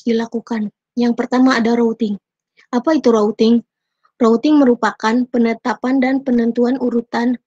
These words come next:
proses produksi yang berasal dari bahan mentah hingga menjadi produk jadi. Contohnya seperti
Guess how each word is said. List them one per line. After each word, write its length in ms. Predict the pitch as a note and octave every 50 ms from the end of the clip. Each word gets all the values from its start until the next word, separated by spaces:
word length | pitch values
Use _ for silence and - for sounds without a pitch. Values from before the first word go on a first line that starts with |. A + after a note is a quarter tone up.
| _ _
proses 400 | - B3+ A#3+ A#3+ - C4+ C4 C4+
produksi 560 | - _ B3 A#3 A3 A3 - - - C4 B3 B3+
yang 160 | C4 B3+ A#3+
berasal 400 | A3 A#3+ A#3 A3 - C4 C4+ B3+
dari 320 | A#3 A#3 A#3+ B3 B3+ A3
bahan 320 | A3 A3 A3+ A#3+ A#3 A#3 A3+
mentah 400 | A3+ A3+ A3+ - - B3 C4 - - _ - - _ _
hingga 320 | - A#3+ A#3 A3+ B3 B3+
menjadi 400 | B3+ A#3 A3+ G#3+ A3 G#3+ A#3+ A#3+
produk 320 | - - A3 A3+ G#3 A#3 -
jadi. 400 | A3 G3+ A3+ A3 F#3+ G#3+ - - _ _ _ _ _ _
Contohnya 560 | _ - A#3 A3 G#3+ A#3 A3+ A3+ B3 C4+ C4+
seperti 560 | C4+ C4+ A#3+ - A#3 A#3 - - A#3 A3 A#3